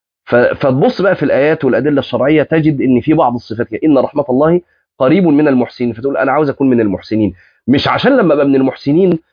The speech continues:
أمشي أتنطط على الناس ويبقى جوايا كبر ورؤية عمل إني من المحسنين،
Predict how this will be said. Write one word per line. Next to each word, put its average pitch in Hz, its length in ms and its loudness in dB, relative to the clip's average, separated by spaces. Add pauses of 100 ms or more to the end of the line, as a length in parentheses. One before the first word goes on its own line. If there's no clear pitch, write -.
(340)
أمشي 220 240 0
أتنطط 165 460 -2
على 123 160 0
الناس 156 500 -2
ويبقى 127 240 0
جوايا 143 300 2
كبر 160 280 0
ورؤية 135 360 0
عمل 151 280 0
إني 123 140 0
من 117 120 0
المحسنين، 120 520 0